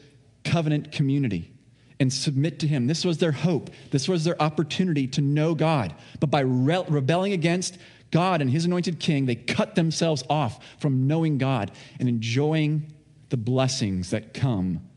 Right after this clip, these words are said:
from taking refuge in him. Rather than embracing God's law and his anointed king, they reject his authority and law, seeking to rule themselves independently of him.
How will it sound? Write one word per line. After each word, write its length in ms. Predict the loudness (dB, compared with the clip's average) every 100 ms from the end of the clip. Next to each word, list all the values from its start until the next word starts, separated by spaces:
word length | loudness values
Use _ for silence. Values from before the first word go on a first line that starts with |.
| -20 _ _ _
from 120 | -6 -2
taking 400 | -2 -2 -4 -2
refuge 560 | -2 -2 -6 -6 -12 _ -20 _
in 120 | -6 -2
him. 360 | -2 -2 -4 -10 -20 -16 -2
Rather 280 | 0 2 2
than 120 | 2
embracing 580 | 0 0 0 0 0 2
God's 300 | 2 0 0
law 380 | 0 2 0 -4 -12 -2
and 100 | 0
his 140 | 2 2
anointed 480 | 2 2 0 -4
king, 400 | -2 -2 0 -4 -8 -2
they 140 | 0 2
reject 640 | 0 -2 0 0 0 0
his 160 | 0 0
authority 500 | 0 0 2 0 0
and 180 | 0
law, 280 | 2 2 2
seeking 420 | 0 -2 0 0 0
to 140 | 0
rule 460 | 0 0 0 0 0
themselves 880 | -2 -2 0 2 2 0 -4 -8 -12 -20 -20 -18 -2
independently 1300 | 0 2 0 -2 -2 0 0 -2 -2 -2 0 -2 -8 -20 -4
of 140 | -4
him. 360 | 0 0 0